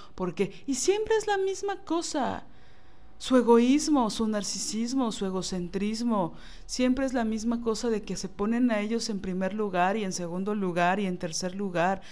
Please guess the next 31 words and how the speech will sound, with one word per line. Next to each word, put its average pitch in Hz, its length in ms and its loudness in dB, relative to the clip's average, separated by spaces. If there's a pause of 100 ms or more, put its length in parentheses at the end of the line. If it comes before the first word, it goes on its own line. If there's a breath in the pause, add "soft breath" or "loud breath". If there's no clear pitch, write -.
(200 loud breath)
Solo 233 460 2
piensan 214 440 -4
en 170 180 -6
ellos. 185 600 -4 (580 soft breath)
Nunca 233 420 4
piensan 220 520 -2
en 185 100 -2
cómo 208 300 -2
te 196 120 -4
va 185 100 -2
a 185 40 -2
afectar 190 400 -6
a 180 80 -6
ti. 208 460 -6 (1200 soft breath)
Nunca 240 320 4
toman 233 400 2
decisión 208 580 -2
a 208 120 -4
partir 190 360 -4
de, 190 100 -2
bueno, 196 300 0
yo 196 160 0
creo 202 200 0
que 196 180 2
esto 190 240 0
le 190 120 0
va 175 100 0
a - 20 0
afectar 170 420 -4
a 156 100 0
ella. 170 420 -2